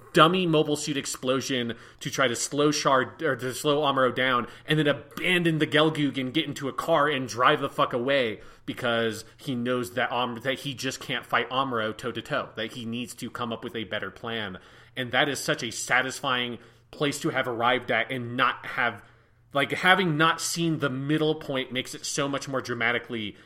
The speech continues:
interesting to have seen. It's like, no, by the time these guys encounter again, they are on exactly the opposite foot. And, like, if anything, the Gelgoog is probably a higher performance mobile suit than the Gundam is at this point.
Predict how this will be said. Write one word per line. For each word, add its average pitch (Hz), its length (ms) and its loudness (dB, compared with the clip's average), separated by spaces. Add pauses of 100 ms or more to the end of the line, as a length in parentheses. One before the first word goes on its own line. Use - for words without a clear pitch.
(140)
interesting 110 720 -6 (280)
to 139 100 -4
have 127 100 -4
seen. 127 160 -6
It's 113 100 -10
like, 110 160 -6
no, 110 160 -4
by 101 140 -4
the 101 80 -10
time 135 260 -2
these 135 140 -4
guys 135 220 0
encounter 123 340 -4
again, 101 320 -8
they 117 100 0
are 110 200 0
on 107 340 -6
exactly 113 480 -4
the 107 140 -8
opposite 101 420 -6
foot. - 280 -10 (300)
And, 98 400 -8 (320)
like, 120 180 -4
if 135 180 -4
anything, 156 540 2
the 113 240 -2
Gelgoog 139 560 0
is 127 220 -10
probably 131 640 -2
a 120 40 -4
higher 123 260 0
performance 120 500 -8
mobile 120 200 -4
suit 120 220 -8
than 110 120 -10
the 113 80 -8
Gundam 135 340 -2
is 104 120 -10
at 101 120 -10
this - 120 -12
point. - 280 -16